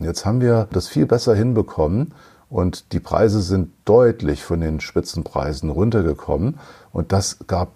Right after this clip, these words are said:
dann die Entspannung. Deswegen steigt der ifo. Aber wenn ich jetzt mal nach Amerika gucke, dort sehe ich den P M I, also für die Produzenten,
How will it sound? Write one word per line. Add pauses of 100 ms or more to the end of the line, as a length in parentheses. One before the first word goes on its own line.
(240)
dann
die
Entspannung.
Deswegen
steigt
der
ifo.
Aber
wenn
ich
jetzt
mal
nach
Amerika
gucke, (560)
dort
sehe
ich
den
P
M
I,
also
für
die
Produzenten,